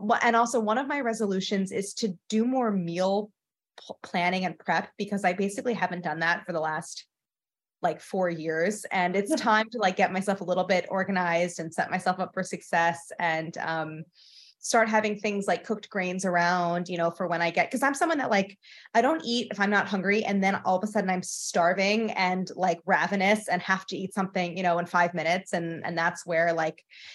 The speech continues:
Speaker 1: if I have something, you just one thing that's ready to go,
Speaker 2: Oh my
Speaker 1: I, I,
Speaker 2: gosh.
Speaker 1: I feel like that breaks the seal and I'm able to p-, prepare something for myself. Um, so that's really a goal. And it's,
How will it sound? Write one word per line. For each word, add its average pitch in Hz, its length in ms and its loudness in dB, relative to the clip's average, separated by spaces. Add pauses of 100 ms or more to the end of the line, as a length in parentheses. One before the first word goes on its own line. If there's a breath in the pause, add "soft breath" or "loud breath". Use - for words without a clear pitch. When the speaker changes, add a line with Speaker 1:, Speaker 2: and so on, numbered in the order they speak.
(160 loud breath)
Speaker 1:
if 202 160 2
I 175 140 6
have 185 420 2
something, 170 840 -2 (340)
you 254 100 -4
just 277 220 -2
one 247 360 4
thing 208 340 2
that's 190 200 0
ready 185 240 0
to 180 80 -2
go, 170 520 0 (100)
Speaker 2:
Oh 120 80 -4
my 180 80 2
Speaker 1:
I, 170 40 4 (200)
I, 180 80 0
Speaker 2:
gosh. 175 100 -10 (120)
Speaker 1:
I 190 80 2
feel 202 440 2
like 180 300 4
that 190 200 2
breaks 196 280 -4
the 190 140 -6
seal 190 500 2
and 196 160 2
I'm 175 100 0
able 190 220 0
to 180 60 -2 (260)
p-, 196 160 -10
prepare 175 340 0
something 202 280 -4
for 214 100 0
myself. 226 500 2 (520 loud breath)
Um, 180 340 0
so 226 160 2
that's 254 280 4
really 202 260 2
a 180 60 -2
goal. 160 340 0
And 302 120 2
it's, 349 160 -6